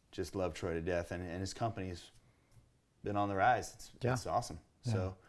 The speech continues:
Speaker 1: uh, it just made sense. Um, we have some stuff in the works that's
Speaker 2: Mm-hmm.
Speaker 1: gonna be really cool.
Speaker 2: Oh, we
Speaker 1: For
Speaker 2: can't
Speaker 1: not,
Speaker 2: talk about that
Speaker 1: for
Speaker 2: on
Speaker 1: not
Speaker 2: camera.
Speaker 1: only me,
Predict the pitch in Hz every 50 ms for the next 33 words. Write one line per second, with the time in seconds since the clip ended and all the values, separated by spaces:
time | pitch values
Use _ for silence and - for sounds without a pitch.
0 | - - - - _ _ _ _ _ _ _ - 92 92 90 87 85 - - -
1 | _ - 95 95 107 101 - 117 117 110 107 - - 120 110 113 110 107 - -
2 | - - _ _ _ _ _ _ _ _ _ _ _ _ _ _ _ _ _ _
3 | _ 90 92 92 92 92 95 92 92 87 - - _ _ _ _ _ _ _ _
4 | _ _ _ _ _ _ 98 104 104 104 110 104 - - 104 - - - 123 117
5 | 113 - - 107 104 101 101 113 135 156 156 - - - - _ _ _ _ _
6 | - - 113 107 110 123 131 104 104 101 101 101 101 101 101 98 - 110 113 135
7 | 160 156 - - - - - - - 123 131 131 123 110 110 - 113 107 - 127
8 | 131 120 - 110 113 113 - 107 101 104 101 107 113 120 120 113 110 110 107 107
9 | 104 101 101 107 117 120 117 113 113 120